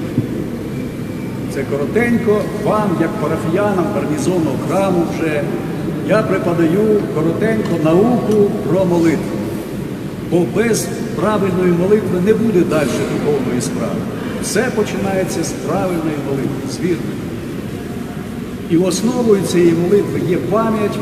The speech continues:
про Бога. І основою другої молитви цієї є духовне почуття,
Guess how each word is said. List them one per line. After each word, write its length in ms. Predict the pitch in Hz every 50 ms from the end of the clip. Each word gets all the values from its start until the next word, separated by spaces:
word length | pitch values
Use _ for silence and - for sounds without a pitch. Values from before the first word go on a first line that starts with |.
| - 165
про 80 | 185
Бога. 440 | 180 - 165 175 175 147 139 - - - - - - - - - - - - - - - - - - - - - - -
І 80 | 170 160
основою 600 | 170 170 170 - 208 208 214 214 208 214 202 202
другої 440 | - 208 247 269 247 233 233 226 214
молитви 480 | 208 208 202 202 196 175 - 160 160
цієї 320 | 165 - - 151 156 151 147 - 156
є 180 | 190 220 202 - - -
духовне 500 | 175 208 - - 208 226 220 202 202 202
почуття, 760 | 160 147 - - - 175 - - - 214 226 226 220 -